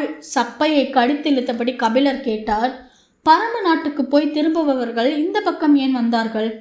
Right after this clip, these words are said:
"அருக நாட்டின் தென் திசை எல்லை பச்சை மலை தொடரில்தான் முடிகிறது. அந்த பக்கம் இருக்கும் வேட்டுவன் பாறையின் வழியாக பரம்பு மலைக்கு போகும் பாதை ஒன்று உண்டு. ஆனால் அது முறையான பாதை அல்ல.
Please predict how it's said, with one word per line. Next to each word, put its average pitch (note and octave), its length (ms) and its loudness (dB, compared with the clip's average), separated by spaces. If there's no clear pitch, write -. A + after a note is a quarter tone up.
"அருக F4 440 2
நாட்டின் C#4 520 2
தென் C#4+ 300 2
திசை D4 380 0
எல்லை A3+ 360 -2
பச்சை D4 460 -2
மலை C#4+ 240 2
தொடரில்தான் A#3+ 760 0
முடிகிறது. A#3 520 -4
அந்த C#4 300 6
பக்கம் E4 440 -2
இருக்கும் C#4 380 -2
வேட்டுவன் C4 560 2
பாறையின் D4 520 2
வழியாக A#3 580 -4
பரம்பு F#4+ 360 2
மலைக்கு C4 320 0
போகும் B3+ 420 -6
பாதை D4+ 360 2
ஒன்று A#3+ 320 0
உண்டு. A3 260 -2
ஆனால் B3 380 -2
அது A#3 240 -4
முறையான C#4+ 560 0
பாதை A3+ 380 -2
அல்ல. G#3 200 -6